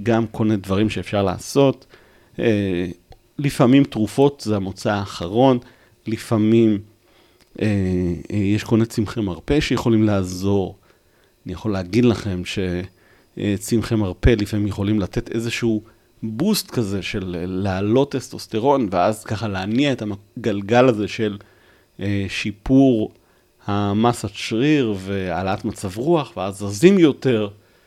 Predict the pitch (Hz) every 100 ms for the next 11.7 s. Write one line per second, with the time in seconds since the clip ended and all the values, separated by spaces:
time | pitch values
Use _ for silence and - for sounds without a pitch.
0 | _ _ _ 104 95 101 107 101 101 98
1 | 110 107 101 101 - _ _ 107 107 -
2 | 101 117 120 135 135 127 123 - 113 98
3 | 107 123 - 117 180 180 - _ _ -
4 | - 120 131 127 101 107 104 170 147 107
5 | - 95 - 120 113 101 98 - _ _
6 | _ _ - 101 104 95 104 - 110 107
7 | 104 101 98 - _ - 117 101 104 107
8 | 120 107 113 104 101 147 139 - 90 92
9 | 90 - 113 123 110 - - 156 160 139
10 | 107 117 107 104 98 92 - - _ _
11 | _ _ _ - 104 101